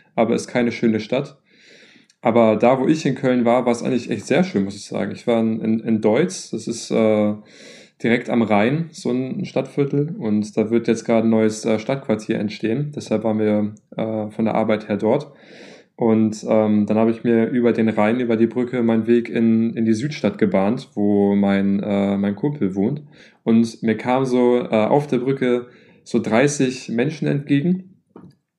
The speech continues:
Und die hatten alle, alle Kopfhörer drin. Und, ähm, da hat schon so, ich dachte so, okay, die wirkten alle so irgendwie so sehr, sehr lebendig. Und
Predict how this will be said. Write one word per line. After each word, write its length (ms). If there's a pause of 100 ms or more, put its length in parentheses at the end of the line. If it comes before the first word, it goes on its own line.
Und 200
die 80
hatten 240
alle, 540
alle 300
Kopfhörer 460
drin. 380 (720)
Und, 440
ähm, 520 (580)
da 140
hat 260
schon 140
so, 80
ich 60
dachte 120
so, 140
okay, 500
die 200
wirkten 280
alle 160
so 140
irgendwie 180
so 280
sehr, 540
sehr 200
lebendig. 580
Und 240